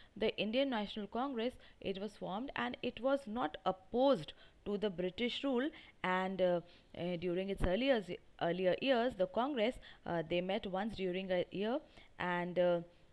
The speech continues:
during December. And, uh, now, though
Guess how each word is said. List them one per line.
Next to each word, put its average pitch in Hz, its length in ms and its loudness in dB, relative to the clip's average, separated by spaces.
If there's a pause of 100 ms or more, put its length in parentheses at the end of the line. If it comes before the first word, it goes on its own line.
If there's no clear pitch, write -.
(300)
during 185 440 -2
December. 262 580 0 (340)
And, 185 440 0
uh, 190 260 6 (480)
now, 220 280 0 (200)
though 262 220 6